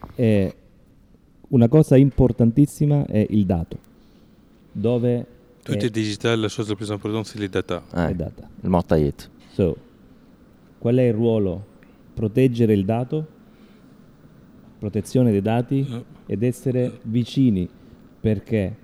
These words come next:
Speaker 1: vicini fisicamente, perché il servizio digitale sarà sempre più difficile, più complesso,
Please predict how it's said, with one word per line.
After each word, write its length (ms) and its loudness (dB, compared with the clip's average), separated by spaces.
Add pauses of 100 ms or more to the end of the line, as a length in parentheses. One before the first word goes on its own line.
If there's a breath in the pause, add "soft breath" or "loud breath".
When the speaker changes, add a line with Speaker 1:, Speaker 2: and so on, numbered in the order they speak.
(180)
Speaker 1:
vicini 460 0
fisicamente, 920 -2 (960 loud breath)
perché 600 0 (160)
il 220 -2
servizio 760 0
digitale 720 -2
sarà 320 -6
sempre 540 -2
più 140 -4
difficile, 760 -4
più 160 -4
complesso, 720 -4